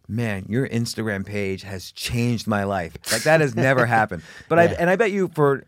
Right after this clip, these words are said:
Speaker 1: ninety-nine point everybody, no, that, that nobody's ever come up to anybody and said that, except maybe you.
Speaker 2: It's happened multiple times with the Tanks Good News page, yeah.
Speaker 1: Yeah. So
Speaker 2: Just
Speaker 1: that,
Speaker 2: that's
Speaker 1: that's
Speaker 2: it.
Speaker 1: why I'm saying you're different, I think, from the average person who's, like,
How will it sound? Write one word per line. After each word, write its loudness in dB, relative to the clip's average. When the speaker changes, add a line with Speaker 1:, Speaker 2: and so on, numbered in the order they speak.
Speaker 1:
ninety-nine 2
point -2
everybody, 2
no, 2
that, 0
that 0
nobody's 2
ever 0
come 4
up 2
to 2
anybody 4
and -4
said 0
that, 2
except 2
maybe 4
you. -2
Speaker 2:
It's 0
happened 2
multiple 0
times -2
with -6
the -6
Tanks -4
Good -4
News 0
page, -8
yeah. -2
Speaker 1:
Yeah. 2
So -6
Speaker 2:
Just 4
Speaker 1:
that, 4
Speaker 2:
that's 0
Speaker 1:
that's 0
Speaker 2:
it. 0
Speaker 1:
why 4
I'm -2
saying 0
you're 4
different, 0
I 0
think, -2
from 0
the -6
average 2
person 0
who's, 0
like, 0